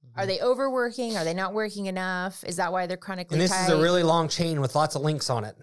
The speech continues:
Speaker 1: One hundred percent.
Speaker 2: Yeah.
Speaker 1: And you're trying to find the link that's dysfunctional in the chain. Mo-, more often than not, it traces back to the trunk, because if we don't have a strong trunk, we don't got strong limbs.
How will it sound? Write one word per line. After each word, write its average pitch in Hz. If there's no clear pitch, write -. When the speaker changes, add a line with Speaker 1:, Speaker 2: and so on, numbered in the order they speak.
Speaker 1:
One 226
hundred 240
percent. 214
Speaker 2:
Yeah. -
Speaker 1:
And 214
you're 214
trying 233
to 240
find 196
the 175
link 214
that's 190
dysfunctional 190
in 190
the 170
chain. 208
Mo-, 196
more 220
often 208
than 175
not, 180
it -
traces 185
back 175
to 170
the 156
trunk, 262
because 180
if 170
we 185
don't 202
have 208
a 180
strong 185
trunk, 208
we 180
don't 180
got -
strong -
limbs. -